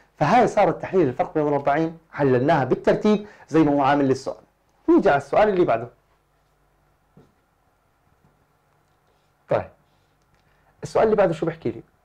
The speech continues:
بحكي لي: "يا ربابعة، لو كان في عندك إكس plus ون تربيع minus مثلًا إيش؟ واحد، ماينس واحد." هيك.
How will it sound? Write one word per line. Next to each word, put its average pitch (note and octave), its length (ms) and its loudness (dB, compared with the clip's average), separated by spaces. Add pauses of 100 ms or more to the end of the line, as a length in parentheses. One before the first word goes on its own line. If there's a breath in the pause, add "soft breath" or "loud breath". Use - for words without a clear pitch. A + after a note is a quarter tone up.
(1200)
بحكي G#3 320 -4
لي: D3 80 0
"يا F#3 100 4
ربابعة، D#3+ 500 -2 (1120)
لو C3 280 -2
كان G#3 300 0
في - 160 -8
عندك C3+ 500 -2 (1080)
إكس - 320 -10 (100)
plus C#3 340 -2
ون G#3+ 320 0 (1600)
تربيع C3 520 -2 (1160)
minus F#3+ 580 0 (300)
مثلًا B2+ 800 -4
إيش؟ A#2 460 -8
واحد، - 300 -4 (380)
ماينس A#2+ 300 -14
واحد." - 180 -14 (260)
هيك. - 220 -6